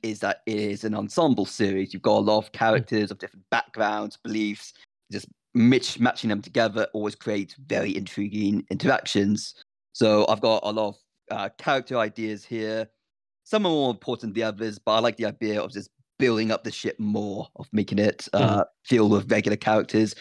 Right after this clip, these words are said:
Speaker 1: Some will just, in episodes, will just be in the background. Others will be a lot more focused on them. So Rahul Patel,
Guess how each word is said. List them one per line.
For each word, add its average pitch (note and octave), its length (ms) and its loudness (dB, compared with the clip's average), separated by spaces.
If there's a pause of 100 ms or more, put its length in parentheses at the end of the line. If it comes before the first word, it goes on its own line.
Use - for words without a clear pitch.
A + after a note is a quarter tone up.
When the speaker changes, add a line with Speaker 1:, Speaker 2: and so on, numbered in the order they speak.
(260)
Speaker 1:
Some B2 480 2
will A2 100 -8
just, - 500 -12
in A#2 100 -2
episodes, G#2+ 480 -4
will G2+ 220 -12 (200)
just - 200 -6
be A2+ 80 -4
in G#2 40 -2
the G#2 60 -6
background. B2 580 0
Others G#2+ 300 -4
will G2 60 -16
be G2+ 300 -8 (120)
a G#2+ 40 -10
lot G#2 160 -4
more G#2+ 140 -8
focused G#2 360 -10
on G#2+ 100 -6
them. G2+ 240 -4 (320)
So A#2+ 220 4
Rahul A#2+ 300 6
Patel, F3+ 600 4